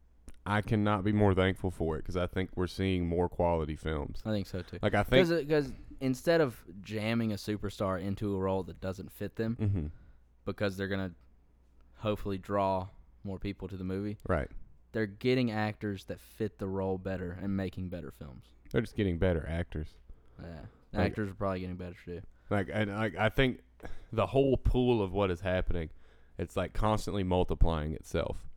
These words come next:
Speaker 2: Yeah.
Speaker 1: So, like, a, a, a film led by a character actor, like,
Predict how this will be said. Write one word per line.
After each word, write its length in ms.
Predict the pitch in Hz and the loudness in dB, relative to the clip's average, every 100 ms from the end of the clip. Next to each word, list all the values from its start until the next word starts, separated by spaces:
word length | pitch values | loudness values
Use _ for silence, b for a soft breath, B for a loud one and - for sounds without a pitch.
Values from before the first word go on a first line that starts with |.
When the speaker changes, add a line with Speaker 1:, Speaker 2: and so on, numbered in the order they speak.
| - | -14
Speaker 2:
Yeah. 240 | - 92 82 | -10 -8 -8
Speaker 1:
So, 140 | - 101 | 0 2
like, 180 | 92 87 | 2 0
a, 100 | 82 - | -8 -6
a, 180 | 98 87 - | -6 -6 -6
a 40 | 90 | -6
film 380 | - 123 127 117 | 2 4 6 6
led 240 | 113 107 | 4 4
by 160 | 107 101 | 2 2
a 40 | |
character 480 | 95 107 101 90 87 | 0 0 0 0 -2
actor, 400 | 85 85 85 82 - | -2 -2 -2 2 2
like, 240 | 90 82 | 2 -2